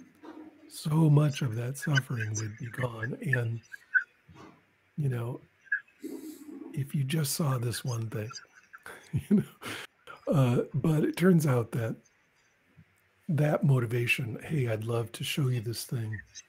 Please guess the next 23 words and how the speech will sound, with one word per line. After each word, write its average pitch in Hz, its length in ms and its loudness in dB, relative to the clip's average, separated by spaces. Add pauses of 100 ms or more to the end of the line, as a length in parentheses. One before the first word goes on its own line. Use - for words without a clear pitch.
(260)
that - 220 0
comes 135 260 2
up 120 180 0
in 117 140 -4
teaching, 147 420 0
and 117 140 -2
that's 113 180 -6
great. 120 360 -2 (2250)
But 185 100 -6
for 151 280 4
the 131 120 4
bodhisattva 147 560 4 (100)
walking 127 420 0
around 110 280 0
on 110 80 -2
the 107 80 -4
street, 120 400 -4 (880)
you 143 100 0
know, 117 160 0
telling 135 440 6
your 117 120 2
friend, 113 720 -2
like, 117 420 -6